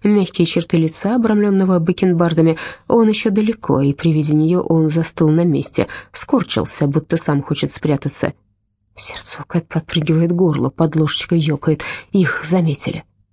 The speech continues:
Интересно, знает ли Робин о том, что викарий здесь? Неужели викарий допущен к игре? А нет, конечно, она понимает, что викарий не должен этого видеть. Викарий верит и в Робина, и защищает его.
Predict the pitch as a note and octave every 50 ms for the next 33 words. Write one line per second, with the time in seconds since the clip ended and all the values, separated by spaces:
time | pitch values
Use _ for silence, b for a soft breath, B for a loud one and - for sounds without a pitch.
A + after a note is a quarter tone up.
0 | _ - - G3 - A#3 A#3+ A3+ - A3 G#3 - B3 C4+ D4 C#4 - D4 D4 D4
1 | B3+ E3+ D3 D3+ D3+ D3+ - E3 D#3 - - - E3+ D#3+ B B B B B -
2 | F#3 F3 F#3+ - F#3 D#3 C#3+ D3+ E3+ E3+ - D3 C#3+ - - - _ _ _ _
3 | G3+ G3+ G3+ F#3+ F3+ F#3 F3 D#3+ E3 F3+ - - D#3+ D3 D#3 D3+ D3 F#3+ F#3+ -
4 | - D#3+ - - - E3 E3+ - G3+ F#3 F3+ D#3 C#3+ C3+ B B B B B B
5 | B _ - C4+ C4+ C#4 C4 F3 C#3 C3+ - - D3 C#3 C#3 C3+ - - E3+ E3
6 | E3 E3+ - - G3 G#3+ A3 A3 E3+ D3 - - - E3 C#3+ B B B B B
7 | - F3+ F3 F3+ - E3 D3 D3 D3+ E3 E3+ E3 D#3 C#3+ C#3+ - D3+ C#3+ - E3
8 | E3+ E3+ D3+ D3 B2+ B2+ B2 - B B B B B _ - G3+ F#3+ F#3 F3 -
9 | F3+ F3+ G3+ B3+ C4+ A#3+ A3 A3+ B3 C4 - - - - A#3 A3 A3 G#3+ G#3 G#3
10 | G#3 G3+ G3 - C#4 D#4 A3 D#3+ D3 C#3+ C#3+ C#3+ C#3+ D#3+ - - F#3+ - - -
11 | D4+ C#4 - - D#3 D3+ D3